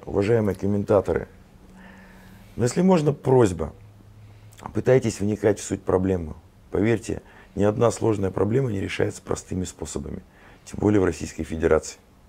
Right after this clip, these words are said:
Думайте, соображайте. Вы знаете, а у меня возникло острое желание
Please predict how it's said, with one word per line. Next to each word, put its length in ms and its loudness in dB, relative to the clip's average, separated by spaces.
Думайте, 420 2
соображайте. 580 4
Вы 60 0
знаете, 340 0
а 80 6
у 40 6
меня 140 4
возникло 420 2
острое 360 2
желание 580 2